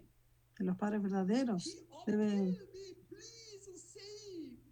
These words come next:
Speaker 2: my children." Many
Speaker 1: Nos
Speaker 2: people
Speaker 1: ruega,
Speaker 2: don't
Speaker 1: "Por
Speaker 2: know
Speaker 1: favor,
Speaker 2: yet God's will.
Speaker 1: salven a mis
Speaker 2: Don't know
Speaker 1: hijos".
Speaker 2: yet principle. Many people
Speaker 1: Mucha
Speaker 2: do not
Speaker 1: gente
Speaker 2: know yet
Speaker 1: todavía
Speaker 2: Messiah only
Speaker 1: no
Speaker 2: came.
Speaker 1: conoce el principio divino,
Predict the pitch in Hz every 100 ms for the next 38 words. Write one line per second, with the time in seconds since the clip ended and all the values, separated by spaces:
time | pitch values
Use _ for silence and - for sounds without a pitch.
0 | - 214 269 - - 302 277 269 214 -
1 | - - - 240 294 339 208 196 180 220
2 | 254 208 185 208 202 220 208 226 277 202
3 | - - - - 226 202 262 311 349 311
4 | 226 196 175 - 170 247 - - - -
5 | - - 254 240 - 226 208 - - 240
6 | 247 262 - 247 - 247 - 277 240 -
7 | 214 214 214 359 302 180 - - - -
8 | - 220 208 214 202 190 - 175 165 _
9 | _ _ _ _ _ _ _ _ - 185
10 | 196 185 214 196 190 185 180 170 165